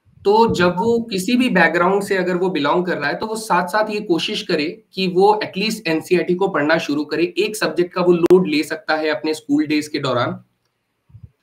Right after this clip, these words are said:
ये उसे करना चाहिए मेरे हिसाब से, अगर वो दूसरे background से है। और साथ ही जब वो ये निश्चित हो जाए कि अब वो exam के लिए ही preparation करेगा, तो कहीं ना कहीं वो guidance जरूर लेगा।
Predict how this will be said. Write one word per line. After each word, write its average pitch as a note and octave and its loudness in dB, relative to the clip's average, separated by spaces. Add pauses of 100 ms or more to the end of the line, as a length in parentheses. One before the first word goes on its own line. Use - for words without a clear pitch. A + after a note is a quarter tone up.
(300)
ये F#3 8
उसे F#3+ 2
करना E3 2
चाहिए F#3+ 0
मेरे D#3+ 2
हिसाब E3 0
से, F#3 -4
अगर E3+ 0
वो F3 2
दूसरे D#3+ 0
background C3+ -2
से C#3 -6
है। E3 -10 (400)
और G3+ 6
साथ G3 4
ही A#3+ 2
जब G#3+ 0
वो A#3 0
ये A#3 2
निश्चित A3 2
हो G3+ 4
जाए F#3 2
कि F#3 -2
अब E3+ -4
वो G#3 2
exam F3+ 2
के G#3 -2
लिए G3 2
ही F#3+ 2
preparation E3 0
करेगा, D3+ -2
तो - -8
कहीं G#3 0
ना A#3 2
कहीं G3+ 0
वो G#3 -2
guidance D#3+ -2
जरूर C#3+ 0
लेगा। A2+ -4